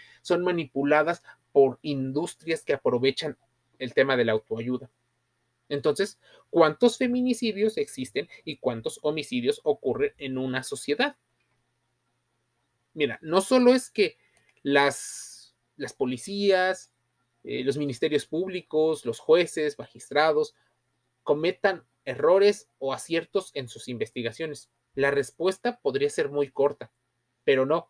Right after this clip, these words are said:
aquí no hay respuestas tan cortas. En, en Emociones con Voz hay muchas situaciones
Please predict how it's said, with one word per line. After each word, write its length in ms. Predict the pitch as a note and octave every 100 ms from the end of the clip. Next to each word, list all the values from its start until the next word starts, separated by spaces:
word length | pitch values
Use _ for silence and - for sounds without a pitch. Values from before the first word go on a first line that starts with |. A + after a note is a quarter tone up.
| _
aquí 280 | C#3 - E3
no 120 | E3
hay 100 | D#3+
respuestas 640 | D3 D3 - D3+ - C#3+ -
tan 220 | A#2+ A#2
cortas. 480 | C3+ C#3 - - _ _ _ _ -
En, 340 | C3 C3+ C3 - _ _
en 260 | C#3 B2 C3
Emociones 460 | A#2+ A#2+ D#3 D#3+
con 180 | - C#3+
Voz 240 | C#3+ D#3 _ _ _ _ _ _ -
hay 260 | - F3+ _ _ -
muchas 800 | D#3 D3+ F3 A3+ A3+ G#3+ G#3 -
situaciones 880 | - C#3+ - B2+ E3+ E3 F3 -